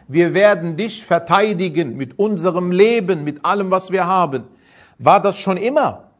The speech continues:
Das war zu diesem Moment, als sie an diesem Baum waren, als sie es dem Propheten sallallahu alaihi wasallam gesagt haben.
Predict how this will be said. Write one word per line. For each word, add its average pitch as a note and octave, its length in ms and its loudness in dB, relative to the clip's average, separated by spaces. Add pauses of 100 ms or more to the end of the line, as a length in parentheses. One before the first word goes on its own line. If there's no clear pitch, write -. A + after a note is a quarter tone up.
(680)
Das A#3 340 0 (120)
war C#4+ 420 4
zu A#3 180 -2
diesem C4 540 -2
Moment, G#3+ 640 2
als B3 360 2
sie G#3 460 -6
an F#3+ 220 -4
diesem G#3 420 -4
Baum G3 340 2
waren, A3 280 0
als A3+ 400 -2
sie G#3+ 200 -6
es G#3+ 220 -6
dem G3 140 0
Propheten F3 360 0
sallallahu D#3+ 380 -2
alaihi D#3 140 -4
wasallam E3+ 480 -2
gesagt D3 400 -2
haben. - 140 -16